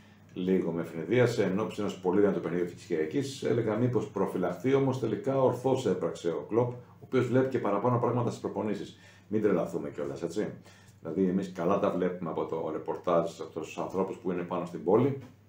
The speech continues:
Τους παρακολουθούμε τι γράφουν. Βλέπουμε γενικά, ε,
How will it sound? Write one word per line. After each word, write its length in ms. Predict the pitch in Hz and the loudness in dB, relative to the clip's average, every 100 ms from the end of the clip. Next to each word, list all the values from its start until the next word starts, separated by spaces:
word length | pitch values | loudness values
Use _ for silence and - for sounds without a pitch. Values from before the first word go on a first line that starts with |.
| - - - - - - - - - - | -20 -20 -20 -20 -20 -20 -20 -20 -20 -20
Τους 120 | - | -4
παρακολουθούμε 640 | 90 85 90 87 - 107 | 2 2 2 2 2 2
τι 80 | 92 | 2
γράφουν. 540 | 87 104 110 131 123 - - - - | 4 4 4 2 -2 -6 -16 -20 -2
Βλέπουμε 380 | 95 131 135 110 | 6 8 8 6
γενικά, 600 | 95 87 90 87 85 - - | 4 4 2 2 2 -4 -10
ε, 60 | 85 | -2